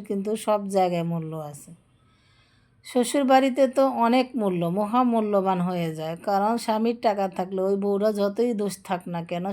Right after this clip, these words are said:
শ্বশুরবাড়ির মানুষের কাছে কোনো দোষ না। অনেক মূল্য দেয়, অনেক ভালোবাসা দেয়, কারণ তার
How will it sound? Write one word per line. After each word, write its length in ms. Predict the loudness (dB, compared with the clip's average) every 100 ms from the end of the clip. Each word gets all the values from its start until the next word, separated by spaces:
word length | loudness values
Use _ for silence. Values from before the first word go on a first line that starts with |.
| -6
শ্বশুরবাড়ির 580 | -8 -6 -2 -2 -2 -4
মানুষের 340 | -6 -6 -8 -6
কাছে 240 | -6 -6 -8
কোনো 140 | -8 -6 -6
দোষ 140 | -6 -8 -12
না। 80 | -12 -16 _ _ _ _ _ _ _ _ 0
অনেক 240 | 4 4 4
মূল্য 200 | 2 4 4 6
দেয়, 180 | 4 2 -4 _ _ 0
অনেক 260 | 2 4 4
ভালোবাসা 480 | 4 4 2 0 -4 -6
দেয়, 160 | -8 -14 _ _ _ _ 0
কারণ 220 | 2 4
তার 180 | 6 4